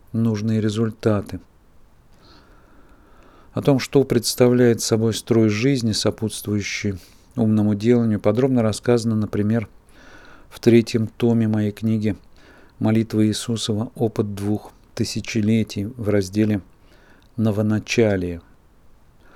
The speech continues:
Но сейчас для нас важно другое. Надо выяснить,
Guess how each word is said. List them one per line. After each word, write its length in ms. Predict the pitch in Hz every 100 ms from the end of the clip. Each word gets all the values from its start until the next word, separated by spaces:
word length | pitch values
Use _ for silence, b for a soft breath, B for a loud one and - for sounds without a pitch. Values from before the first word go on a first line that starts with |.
| b b b b b b b
Но 220 | - 117 123
сейчас 420 | 131 127 175 175
для 200 | 127 123
нас 300 | 131 135 -
важно 500 | 117 127 117 123 110 -
другое. 680 | 127 120 131 127 127 107 92 80 b _ _ _ - - _ -
Надо 280 | 107 123 123
выяснить, 600 | 147 156 - 110 101